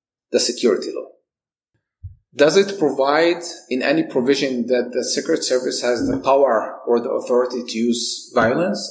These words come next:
against interrogee? No. Now, if you ask any lay person in the street,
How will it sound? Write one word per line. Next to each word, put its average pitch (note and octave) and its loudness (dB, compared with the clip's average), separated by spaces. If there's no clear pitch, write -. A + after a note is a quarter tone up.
against A#2+ -2
interrogee? A#2 -2
No. G2 0
Now, - -4
if D3 -4
you - 2
ask - 2
any F3+ 6
lay D#3+ 4
person C#3+ 2
in C3 -2
the B2+ -4
street, C#3+ 0